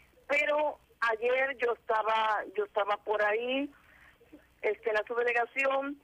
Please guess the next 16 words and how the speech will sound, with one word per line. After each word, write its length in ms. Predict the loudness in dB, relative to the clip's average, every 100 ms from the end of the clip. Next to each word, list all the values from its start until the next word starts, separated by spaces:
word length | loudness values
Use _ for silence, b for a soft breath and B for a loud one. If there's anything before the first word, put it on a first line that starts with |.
| B B -12
y 100 | -2
llegaron 480 | 0 2 2 0 0
de, 220 | 0 0 -2 -2
de, 240 | 0 0
de, 420 | 0 0 0 0 -6 _ _ -8
y 200 | -4 -4
creo 160 | -2 -2
que 80 | 0
van 140 | 0
a 80 | 0
poner 260 | 0 0 0
la 80 |
oficina 380 | -2 -4 0 0
de 140 | 2 0
Infos 380 | -2 -2 -4 -2
ahí, 340 | 0 0 -4